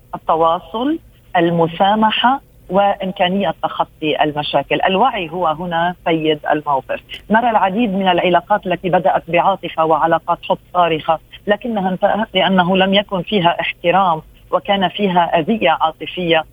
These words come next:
وتضحيات من قبل طرف، آه، واحد على حساب الآخر.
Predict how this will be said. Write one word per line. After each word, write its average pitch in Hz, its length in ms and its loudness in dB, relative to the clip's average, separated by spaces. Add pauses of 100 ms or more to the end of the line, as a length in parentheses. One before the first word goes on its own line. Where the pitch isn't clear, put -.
(160)
وتضحيات 180 720 0
من 165 160 -4 (100)
قبل 170 220 0
طرف، 151 280 -2 (260)
آه، 147 200 0 (240)
واحد 190 440 -2
على 160 220 -2
حساب 156 400 -8
الآخر. 143 440 -6